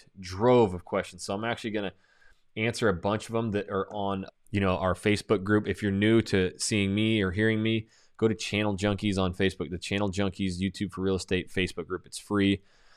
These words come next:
Lots and lots of people in there scaling and growing their business with YouTube. Uh, so make sure you're joining that free group. And there has been a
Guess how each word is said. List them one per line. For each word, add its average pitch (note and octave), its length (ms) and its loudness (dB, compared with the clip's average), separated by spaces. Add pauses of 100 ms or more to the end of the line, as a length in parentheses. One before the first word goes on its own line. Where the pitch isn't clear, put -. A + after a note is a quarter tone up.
(180)
Lots G2+ 480 2
and G2+ 120 -2
lots G2 180 2
of - 80 -20
people F#2+ 300 -6
in F2+ 80 -6
there F#2 180 0
scaling G2 440 -2
and F2 100 -6
growing F#2 260 -2
their F2+ 80 -4
business F#2 540 -4
with F2+ 280 -8
YouTube. C3 540 2 (320)
Uh, F#2 240 6
so F#2+ 400 0
make G#2+ 160 0
sure C3 160 -2
you're B2+ 80 2
joining A2 300 0
that G#2 200 -2
free G2+ 220 -2
group. G2 400 -2
And G2 160 -4
there A2 80 4
has F#2 120 4
been G2 180 -4
a F2 160 -6